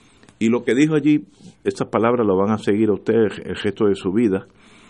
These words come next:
Eh, y sencillamente, pues, una desilusión a los que teníamos algo de esperanza en esa nueva generación, en el caso suyo. Así es que fineza en todos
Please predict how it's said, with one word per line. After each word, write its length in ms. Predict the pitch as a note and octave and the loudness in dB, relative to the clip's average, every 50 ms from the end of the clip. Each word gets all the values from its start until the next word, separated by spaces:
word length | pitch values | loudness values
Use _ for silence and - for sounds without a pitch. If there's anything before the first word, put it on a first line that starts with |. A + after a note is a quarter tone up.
| - _ _ - | -20 _ _ -10
Eh, 480 | D#2+ F2 F2+ F2 E2+ D#2+ D2+ D2 - - | -6 -4 -4 -4 -4 -6 -8 -10 -12 -10
y 100 | - F#2+ | -10 -8
sencillamente, 640 | - - G2 D#2+ F2+ G#2 A2 G#2 G#2+ G#2+ G#2 - G2 | -6 -6 -6 -4 -2 -2 0 0 -2 -2 -2 -4 -4
pues, 160 | - - F2 F#2+ | -2 -2 -2 -2
una 200 | G2 G2+ G#2+ G#2+ | 0 -2 -2 0
desilusión 960 | G2 G#2 G2 - - G#2 F#2+ F#2 F2 E2 - - A#2 A#2+ A#2+ A#2 A2+ G#2 C#2 | 0 -2 -2 -2 -2 -2 -2 -2 -4 -4 -4 -2 -2 -2 -2 -4 -4 -6 -6
a 60 | C2+ | -8
los 160 | F2 F2 D#2+ - | -10 -10 -10 -10
que 100 | - E2+ | -12 -10
teníamos 480 | - - F2 F2+ F#2 G2+ G#2+ G#2+ G#2 | -8 -6 -6 -4 -2 -2 -2 -2 -2
algo 220 | G#2+ A2+ A2+ A2+ G#2 | -2 0 0 0 0
de 80 | G2+ | 0
esperanza 580 | F#2 - - F2 F#2 G2 G#2 G#2 - - D#2+ - _ _ _ _ _ _ _ _ _ _ _ _ | -2 -4 -4 -4 -4 -4 -6 -6 -10 -14 -18 -18 _ _ _ _ _ _ _ _ _ _ _ _
en 180 | - F#2+ G2 A2 | -10 -6 -4 -4
esa 240 | C3+ C#3+ - - B2 | -4 -4 -2 -2 -2
nueva 280 | A2 G#2+ G#2 G2+ G#2 G2+ | -2 -2 -2 -4 -4 -4
generación, 480 | G2+ F#2+ F#2+ E2+ D2 - B2 A2+ A2 | -4 -6 -6 -6 -8 -6 -6 -4 -4
en 80 | G#2 F2 | -4 -6
el 100 | D#2 D2 | -10 -10
caso 260 | - F#2+ F2+ - G2+ | -10 -10 -8 -8 -10
suyo. 460 | F#2+ - - G#2 F#2+ F2 D2+ - - - _ _ _ _ _ _ _ _ | -10 -8 -6 -6 -6 -6 -6 -10 -14 -18 _ _ _ _ _ _ _ _
Así 200 | - - - C#3 | -16 -10 -8 -8
es 60 | C3 | -6
que 280 | - - C3 - - - - - | -2 -2 -4 -4 -4 -12 -20 -20
fineza 840 | - - - D3 C3 A#2+ A#2+ C#3+ D#3 E3+ E3 - - D#3 D#3+ F#3+ G3 _ _ _ _ _ _ _ _ _ _ _ - | -18 -8 -2 0 0 2 2 2 0 0 -2 -4 -6 -6 -6 -8 -14 _ _ _ _ _ _ _ _ _ _ _ -6
en 200 | G#2 G2 G2 F2+ - | -4 -4 -4 -4 0
todos 520 | - C3+ C3 C#3 C#3 C#3+ C#3 C#3 - - | 2 4 4 6 4 4 2 0 -4 -10